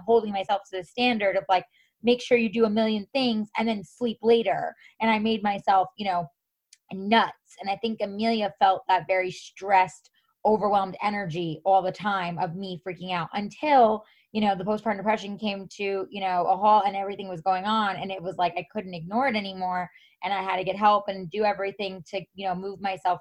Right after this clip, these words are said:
through. And thank God, because then I became a way more relaxed and allowing myself grace and, you know, a better mom to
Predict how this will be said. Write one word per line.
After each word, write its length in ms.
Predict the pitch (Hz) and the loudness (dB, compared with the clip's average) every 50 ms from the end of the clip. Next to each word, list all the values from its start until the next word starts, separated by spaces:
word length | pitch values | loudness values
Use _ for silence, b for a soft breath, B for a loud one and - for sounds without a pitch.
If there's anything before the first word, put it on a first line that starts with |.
| _ - | _ -2
through. 380 | 240 269 294 277 247 226 220 b b b b b b _ - | 0 2 4 4 4 2 0 b b b b b b _ -2
And 220 | 220 220 214 - | -2 -2 0 -2
thank 240 | 220 208 202 185 - | -4 -4 -4 -4 2
God, 400 | 262 262 277 262 233 226 220 - | 4 6 6 8 6 6 4 2
because 320 | - 214 - 226 220 202 180 | -4 -4 -2 -2 -2 -2 -2
then 320 | 190 202 202 202 202 196 196 _ _ | -2 -2 -2 -2 -4 -8 -12 _ _
I 160 | 202 208 214 | -4 -2 -2
became 400 | 208 208 214 - 214 208 202 202 185 175 | -2 -4 -6 -4 -4 -4 -4 -4 -2 -2
a 80 | 202 | -2
way 240 | 185 190 202 208 202 | -2 -2 -2 -4 -4
more 460 | 196 190 190 190 190 185 185 190 185 b b b b b _ 196 | -4 -4 -2 0 2 2 2 0 -4 b b b b b _ -4
relaxed 580 | 202 196 202 190 190 190 190 190 - - - - | 0 2 4 4 4 2 0 -2 -4 -18 -16 -10
and 120 | - 185 190 | -6 -4 0
allowing 320 | 190 190 190 196 196 190 | 2 2 2 2 0 -4
myself 360 | 196 196 185 - 208 190 175 156 - | -6 -6 -4 0 0 0 0 0 -6
grace 380 | 185 190 196 190 185 190 190 - 180 | -4 -2 0 0 -2 -4 -6 -6 -6
and, 240 | 185 190 185 180 - _ | -4 -4 -6 -10 -12 _
you 80 | 208 202 | -8 -6
know, 120 | 196 185 | -4 -2
a 160 | 180 180 170 _ _ 196 | -2 -4 -6 _ _ -4
better 280 | 165 202 190 180 180 | 2 2 2 2 2
mom 480 | 175 190 208 214 214 202 196 190 185 170 _ - | -2 -2 -2 -2 0 -2 -4 -6 -8 -12 _ -10
to 240 | - 208 190 185 180 | -6 -4 -2 -2 -2